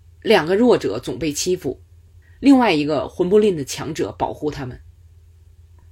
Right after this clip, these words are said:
电影的结尾是个高潮，让我们重新认识这三个人的关系，而且提出了一个问题：就是如果你心中的强者让你失望了，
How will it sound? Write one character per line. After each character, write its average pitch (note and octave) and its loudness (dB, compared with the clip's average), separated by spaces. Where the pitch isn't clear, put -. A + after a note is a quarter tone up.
电 A#3 6
影 D#3+ 0
的 C#3+ -2
结 D3 -2
尾 D3+ -2
是 - -8
个 D3 -4
高 C3+ -2
潮， - -14
让 B3 2
我 E3 0
们 C3 -2
重 D3 -8
新 F3 -2
认 E3+ -2
识 - -12
这 D3 -2
三 C#3+ -6
个 C#3+ -4
人 G#2 -6
的 B2 -6
关 B2+ -4
系， - -14
而 F3 2
且 A3 2
提 - -6
出 F3 -4
了 E3 0
一 C#3 0
个 C3+ -4
问 C3+ -2
题： - -14
就 G#3+ -4
是 F#3+ -2
如 A#3+ 6
果 B3+ 4
你 G3 2
心 G#3+ -2
中 G#3+ 0
的 D#3+ 0
强 - -8
者 D#3 -8
让 C#3+ -6
你 B2+ -6
失 D#3 -6
望 D3+ -2
了， - -20